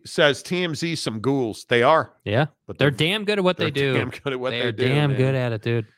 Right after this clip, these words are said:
Speaker 1: Jim Choi, "T M Z just wants to be the first. Sometimes they do break some important news, just like the Inquirers." Yeah.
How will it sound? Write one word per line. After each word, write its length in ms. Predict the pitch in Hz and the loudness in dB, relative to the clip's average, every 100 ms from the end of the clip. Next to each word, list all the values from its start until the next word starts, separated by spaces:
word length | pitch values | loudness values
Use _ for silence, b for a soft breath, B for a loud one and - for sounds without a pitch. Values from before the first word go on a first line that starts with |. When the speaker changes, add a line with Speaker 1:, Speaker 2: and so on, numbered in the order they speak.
| _ | _
Speaker 1:
Jim 240 | - 165 156 | -8 -6 -4
Choi, 300 | - 185 160 | -2 0 0
"T 260 | - 175 | -4 -6
M 140 | 180 156 | -6 -6
Z 180 | 180 | -8
just 260 | 151 160 - | -6 -8 -6
wants 280 | 143 147 - | -6 -6 -8
to 80 | 143 | -8
be 100 | 147 | -6
the 100 | 131 | -6
first. 380 | - 143 127 | -4 -4 -4
Sometimes 480 | 135 131 143 135 120 | -8 -6 -4 -4 -4
they 140 | 131 113 | -6 -6
do 160 | 127 | -6
break 240 | 113 127 120 | -4 -4 -6
some 180 | 127 | -8
important 460 | 113 - 139 - 107 | -10 -6 -6 -6 -8
news, 280 | 120 117 - | -8 -8 -10
just 240 | - - | -14 -10
like 220 | 120 110 | -8 -8
the 100 | - | -8
Inquirers." 600 | 110 95 117 117 110 101 | -10 -6 -4 -2 -2 -6
Yeah. 260 | 98 113 165 | -6 -4 -4